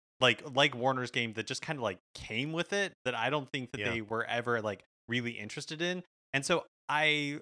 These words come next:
Speaker 1: I think the reason to be worried for the future of these studios in their current form is, like, when you look at the reason A T and T is spinning off Warner's Media and combining it with Discovery, and it's going to be run by the, like, the C E O of,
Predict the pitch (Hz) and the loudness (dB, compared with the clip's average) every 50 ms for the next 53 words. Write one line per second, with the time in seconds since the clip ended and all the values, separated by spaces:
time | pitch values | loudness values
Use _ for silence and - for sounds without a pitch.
0 | - _ - 131 135 - - - 208 196 - 165 143 113 113 131 147 135 135 127 | -8 _ 2 2 2 2 0 -4 -4 -4 -2 -2 -2 0 0 -2 -2 -2 -2 -2
1 | 117 117 110 104 110 120 123 123 117 113 110 - - 113 107 - - 117 110 - | 0 0 -2 0 0 0 2 2 2 0 0 -4 -8 -8 -8 -6 -6 -8 -4 -4
2 | 123 104 101 110 104 98 - - - 123 117 113 110 107 107 104 98 - _ _ | -6 -6 -4 -6 -8 -6 -8 -6 -6 -4 -2 0 0 0 0 0 -2 -6 _ _
3 | _ _ _ _ _ _ _ _ 131 131 131 120 117 107 - - - 143 135 127 | _ _ _ _ _ _ _ _ 0 0 2 2 -2 -2 -4 -2 0 2 2 2
4 | 113 107 - _ 120 110 107 104 101 101 - _ _ _ _ - 123 117 113 117 | 0 -2 -4 _ 0 2 2 2 2 0 -6 _ _ _ _ -8 -6 -2 2 4
5 | 113 110 107 - - 135 123 127 135 131 131 127 131 151 170 - - 156 - 151 | 4 4 4 2 -2 -2 -2 0 0 0 -2 0 0 0 0 0 -2 -4 -4 -4
6 | 127 117 123 123 113 120 117 117 113 110 _ _ _ _ _ _ _ _ _ 135 | -4 -4 -4 -4 -4 -4 -4 -4 -4 -8 _ _ _ _ _ _ _ _ _ 2
7 | 123 - - 131 117 110 - 131 123 120 120 120 117 - _ 120 117 - - _ | 2 2 2 -2 -2 -2 -2 0 0 2 0 0 -4 -6 _ -4 -4 -4 -4 _
8 | 143 127 123 113 117 - - 120 123 123 123 120 - - - _ _ - 123 110 | -2 -2 -2 -4 -4 -4 -2 2 6 6 6 6 4 -2 -20 _ _ -12 -8 -4
9 | 113 117 113 107 107 101 - 117 110 104 107 107 107 107 104 - 120 107 104 107 | -2 0 0 0 -2 -4 -2 -4 -2 0 2 0 0 -2 -4 -8 -8 0 2 2
10 | 117 139 147 143 135 123 120 107 107 101 110 - - - 120 110 113 110 123 127 | 2 2 0 -2 -2 -2 -2 -4 -6 -6 -6 -4 0 0 2 2 2 0 0 -4
11 | 123 - - 175 185 170 160 156 127 107 104 117 120 120 139 143 139 127 113 98 | -4 -2 -2 -2 -2 0 -2 -2 -4 -4 -2 2 2 4 4 2 0 -2 0 0
12 | 113 107 101 110 107 104 107 - _ - 110 101 - - _ _ _ _ _ _ | -2 -2 0 -2 -4 -4 -4 -4 _ -2 -2 -2 -2 -10 _ _ _ _ _ _
13 | _ - 113 110 107 101 98 95 98 - - - 147 135 123 120 120 120 120 117 | _ 2 4 4 4 4 2 0 0 -2 -4 -4 -2 -2 0 2 4 4 4 4
14 | 110 98 | 2 0